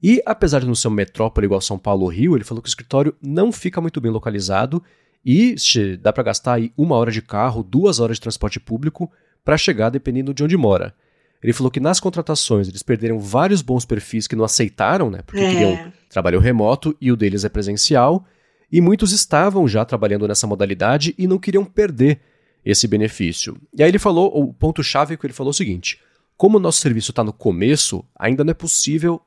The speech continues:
Speaker 1: trabalhar dessa forma. E acho que esse é um ponto importantíssimo, né? Às vezes a estrutura, o momento da empresa nem permite
Speaker 2: É, é.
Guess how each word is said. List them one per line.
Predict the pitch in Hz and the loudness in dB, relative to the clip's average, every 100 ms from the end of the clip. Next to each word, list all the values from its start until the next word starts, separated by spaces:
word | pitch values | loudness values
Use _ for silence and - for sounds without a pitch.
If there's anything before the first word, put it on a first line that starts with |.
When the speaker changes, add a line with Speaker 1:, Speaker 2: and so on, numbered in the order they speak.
| _ | _
Speaker 1:
trabalhar | - 151 139 | -6 -2 -2
dessa | 127 131 156 | -4 -6 -6
forma. | - 110 92 95 | -2 -2 -2 -8
E | |
acho | 101 - | -10 -6
que | 110 | -2
esse | 123 175 | 0 -2
é | |
um | 151 | -2
ponto | 135 135 156 135 _ _ _ _ - | -4 -4 -6 -8 _ _ _ _ -6
importantíssimo, | 117 120 143 - 143 - 120 - 85 | -4 2 0 0 -4 -2 -2 -4 -6
né? | 90 | -8
Às | |
vezes | 101 120 | -4 -4
a | |
estrutura, | 131 - 120 - 165 175 | -4 -4 -4 0 2 4
o | |
momento | 113 107 117 | 2 0 -4
da | 107 | -8
empresa | 104 120 131 | -8 -6 -4
nem | 135 180 | -4 -6
permite | - 190 180 180 175 165 - 87 | -2 2 2 2 2 -2 -4 -8
Speaker 2:
É, | 90 | -12
é. | 175 170 | -16 -18